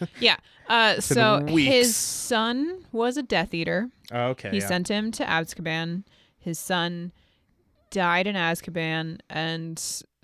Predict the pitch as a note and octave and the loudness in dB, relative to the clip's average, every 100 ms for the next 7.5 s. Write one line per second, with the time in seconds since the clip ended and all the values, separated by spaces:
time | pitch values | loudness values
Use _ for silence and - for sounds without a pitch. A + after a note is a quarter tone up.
0 | - - - F3 E3 E3 - G3 F#3+ - | -20 -18 -12 -8 -6 -6 -4 -4 -4 -4
1 | F3 F3+ F#3+ E3+ E3 D#3+ D#3 - E3+ E3+ | -6 -4 -2 0 0 -2 -6 -10 -10 -4
2 | F3 D#3+ D#3+ - - E3 D#3+ - - E3 | -2 0 -2 -4 0 0 0 -6 -6 0
3 | D3 C#3+ C#3 C3+ C3 B2 A2+ G#2+ G2+ G2+ | 2 4 4 4 4 4 2 0 -2 2
4 | C#3+ D3 F3+ E3 E3+ - G3+ F3 D#3+ D3 | 2 2 2 2 0 -4 -6 -4 -4 -4
5 | D#3+ E3+ - - F#2+ - E3 - E3+ E3+ | -4 -4 -8 -8 -8 -10 -14 -8 -6 -6
6 | F#3 _ _ - F#3 E3 D#3+ - G2 - | -8 _ _ -6 -2 -2 -2 -2 -2 -4
7 | D#3+ D#3 D#3+ E3+ | -6 -6 -6 -6